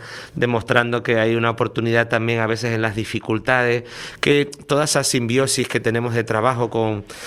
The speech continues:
eh, el desarrollo de la dinamización, de la gestión cultural, de incluso también,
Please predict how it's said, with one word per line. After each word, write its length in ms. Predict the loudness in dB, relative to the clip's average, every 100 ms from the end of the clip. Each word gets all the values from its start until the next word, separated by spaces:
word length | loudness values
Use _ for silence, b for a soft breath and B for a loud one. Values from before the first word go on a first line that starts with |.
| B B B
eh, 320 | 0 2 2 0
el 140 | 0
desarrollo 400 | 0 2 2 4
de 60 | 2
la 80 | 2
dinamización, 760 | 2 0 0 -2 0 0 0
de 80 | -2
la 60 |
gestión 260 | -4 -4 -6
cultural, 640 | -4 -4 -2 0 2 0 0
de 260 | 0 0
incluso 420 | -2 -4 -4 -4
también, 400 | -4 -2 -2 -4